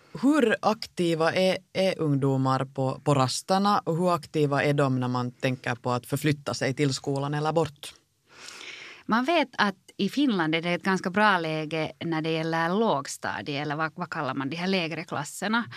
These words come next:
Speaker 2: Man vet att det uppmuntras till aktiv transport, alltså att man tar sig själv till skolan och man bor tillräckligt nära. Man vet att, att den här skolan i rörelse har,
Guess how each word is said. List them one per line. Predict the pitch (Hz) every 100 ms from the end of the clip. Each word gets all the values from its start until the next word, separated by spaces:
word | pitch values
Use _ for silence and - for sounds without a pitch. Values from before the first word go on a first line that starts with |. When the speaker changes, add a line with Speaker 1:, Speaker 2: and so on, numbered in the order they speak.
| - - -
Speaker 2:
Man | 170 175
vet | 170 175 165
att | 160
det | 170
uppmuntras | 190 185 175 165 165 151
till | - -
aktiv | 147 - 143 123
transport, | - - - - 214 208 -
alltså | 151 -
att | 131
man | - 120
tar | 175 180
sig | 175 175
själv | - 170
till | 156 156
skolan | - 160 156 151
och | 160
man | 156
bor | 156
tillräckligt | 156 160 156 156 139
nära. | 156 143 151 147 - - -
Man | 160 160
vet | 175 165 160
att, | 151
att | - 151 -
den | 156
här | 151
skolan | 151 175 170 156
i | 151
rörelse | 156 160 147 139 143 156
har, | 147